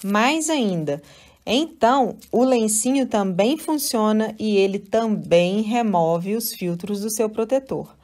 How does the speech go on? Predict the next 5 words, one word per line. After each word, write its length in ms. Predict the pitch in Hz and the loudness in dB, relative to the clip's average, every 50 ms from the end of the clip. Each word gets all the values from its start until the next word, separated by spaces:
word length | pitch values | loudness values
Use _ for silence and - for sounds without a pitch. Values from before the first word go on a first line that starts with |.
| - - - - - _ _ _ - | -20 -20 -20 -20 -20 _ _ _ -4
Olha 220 | 170 202 214 220 | 0 2 2 2
lá, 220 | 202 180 160 160 | 2 2 0 0
gente. 580 | 170 175 202 185 170 151 156 - - - - - _ _ _ _ _ _ _ _ _ _ _ _ _ _ _ - - - - - _ _ _ _ _ _ | -2 -2 -2 -4 -4 -4 -6 -8 -8 -10 -12 -14 _ _ _ _ _ _ _ _ _ _ _ _ _ _ _ -20 -20 -20 -20 -20 _ _ _ _ _ _
Impressionante, 1120 | - 196 220 262 269 - 240 220 226 226 - - 247 233 208 180 170 165 170 165 - 180 | -4 -2 -2 -2 -2 0 0 0 0 0 -2 -2 -2 -2 0 -2 -2 -2 -4 -6 -4 -4
né? 260 | 175 175 180 202 214 | -4 -2 -2 -4 -6